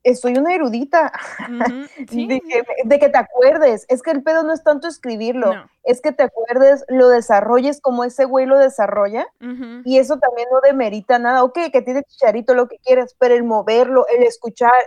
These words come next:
Speaker 1: el estar moviéndote, el tratar de interpretarlo, el de repente, mm, tienes algo, pero voy a improvisar otra cosa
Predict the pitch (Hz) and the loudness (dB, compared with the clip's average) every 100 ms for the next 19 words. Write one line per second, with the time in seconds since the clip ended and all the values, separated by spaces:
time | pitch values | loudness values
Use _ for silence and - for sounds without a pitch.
0 | 233 240 233 220 220 240 254 247 240 247 | -2 -4 -4 -2 -4 0 -2 -2 -4 -2
1 | 247 240 233 202 _ _ - 233 233 233 | -2 -4 -6 -10 _ _ -12 -4 -2 0
2 | 233 254 269 277 277 214 - 226 233 226 | 0 0 0 0 0 -4 2 2 2 0
3 | 190 240 254 247 240 - 233 226 277 262 | 0 0 2 2 0 -2 -2 2 4 6
4 | 233 214 196 - 262 269 285 277 262 233 | 2 -4 -14 -8 0 0 2 2 2 0
5 | 208 - 233 233 240 262 254 262 240 220 | -4 -4 -2 2 0 0 0 -2 0 -2
6 | 226 233 247 247 254 285 262 | -2 -4 -4 -2 0 -2 -2